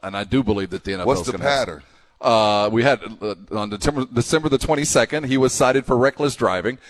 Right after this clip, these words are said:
Speaker 1: ninety-eight and a fifty-five. An eyewitness had called nine one one to say he was speeding, running a red light, and weaving between the lanes. That happened then. During his college career, Williams was suspended at Ole Miss ahead of the twenty twenty season after he was charged with sexual battery.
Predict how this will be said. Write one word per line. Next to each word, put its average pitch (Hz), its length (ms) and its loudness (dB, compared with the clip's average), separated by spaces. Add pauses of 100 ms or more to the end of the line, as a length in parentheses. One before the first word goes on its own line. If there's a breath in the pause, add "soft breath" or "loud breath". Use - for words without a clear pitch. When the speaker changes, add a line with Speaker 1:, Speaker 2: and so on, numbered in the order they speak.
(160 loud breath)
Speaker 1:
ninety-eight 131 460 -2
and 131 100 -4
a 127 40 -2
fifty-five. 107 920 -4 (180 loud breath)
An 98 100 -6
eyewitness 123 440 2
had 117 100 -4
called 123 240 2
nine 110 220 -4
one 104 160 -4
one 104 160 -2
to 95 80 -6
say 104 260 -2
he 104 80 -4
was 92 240 -2
speeding, 165 560 -6
running 104 260 0
a 95 60 -4
red 113 220 0
light, 120 180 0
and 107 100 -8
weaving 113 300 -4
between 98 300 -6
the 98 100 -6
lanes. 113 380 -6
That 104 100 -4
happened 101 400 -4
then. 101 240 -4 (300 loud breath)
During 117 220 0
his 135 120 -2
college 156 380 4
career, 110 260 2
Williams 113 340 0
was 113 120 0
suspended 139 560 -2
at 101 80 -2
Ole 101 140 2
Miss 104 220 -4
ahead 123 160 0
of 123 60 0
the 107 80 -2
twenty 123 300 -4
twenty 202 340 -6
season 104 400 -6 (300 loud breath)
after 131 220 -2
he 127 40 2
was 117 140 0
charged 139 360 2
with 123 140 0
sexual - 560 -2
battery. 104 480 0